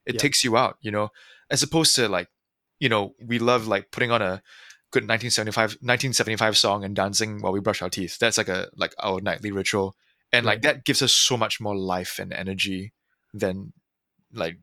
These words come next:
Speaker 1: like, heavy stuff.
Speaker 2: Definitely.
Speaker 1: Yeah.
Speaker 2: Yeah, definitely. I think that's great perspective from your end. You mentioned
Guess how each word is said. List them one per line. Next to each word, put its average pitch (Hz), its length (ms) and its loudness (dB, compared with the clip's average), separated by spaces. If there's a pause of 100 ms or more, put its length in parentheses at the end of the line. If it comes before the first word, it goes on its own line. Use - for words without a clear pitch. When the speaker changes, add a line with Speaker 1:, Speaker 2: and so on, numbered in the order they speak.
(140)
Speaker 1:
like, 78 240 -6
heavy 98 260 -4
stuff. 78 240 0
Speaker 2:
Definitely. 110 320 -8 (400)
Speaker 1:
Yeah. 92 240 -4 (240)
Speaker 2:
Yeah, 117 420 -6
definitely. 120 640 -6
I 123 80 -10
think 143 200 -4
that's 127 300 -4 (580)
great 117 340 -8 (480)
perspective 117 540 -8
from 113 200 -6
your 110 200 -8
end. 110 260 -10 (440)
You 147 100 4
mentioned 156 560 4